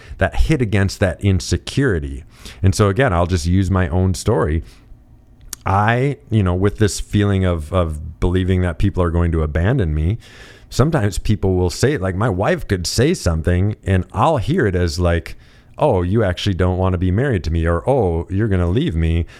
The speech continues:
Or I'll hear my kids say something that make me think like, "Oh, they, <laughs> they, they would much rather have somebody else as their father," or you, you get the picture, right? Somebody could say something that's just very vanilla. It doesn't have much to do with anything, but because of my insecurity,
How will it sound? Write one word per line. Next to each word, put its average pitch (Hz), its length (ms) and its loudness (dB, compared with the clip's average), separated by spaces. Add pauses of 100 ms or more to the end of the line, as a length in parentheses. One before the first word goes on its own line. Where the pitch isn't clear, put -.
(200)
Or 104 260 2
I'll 107 140 2
hear 113 160 0
my 113 180 0
kids 165 360 0
say 87 180 2
something 90 440 0
that 87 180 0
make 87 180 0
me 87 140 0
think 87 240 0
like, 87 280 -2
"Oh, 107 380 2
they, 95 320 0 (160)
<laughs> - 120 -6
they, 127 340 2 (320)
they 131 100 0
would 101 160 0
much 123 240 -4
rather 113 280 0
have 104 220 0
somebody 98 300 0
else 113 240 -2
as 76 160 -4
their 82 180 0
father," 82 480 -2
or 90 200 0 (240)
you, 156 200 0
you 113 140 0
get 123 240 2
the 107 100 0
picture, 87 480 0
right? 95 320 0 (460)
Somebody 151 400 0
could 87 200 -2
say 165 320 0
something 87 500 0
that's 90 220 -2
just 85 200 -2
very 98 400 0
vanilla. 80 600 0
It 76 60 -6
doesn't 87 240 -2
have 87 140 0
much 82 320 -4
to 78 60 -6
do 82 140 -2
with 80 200 -4
anything, 90 440 0
but 78 180 -4
because 147 380 -4
of 101 80 0
my 87 200 -2
insecurity, 82 920 -2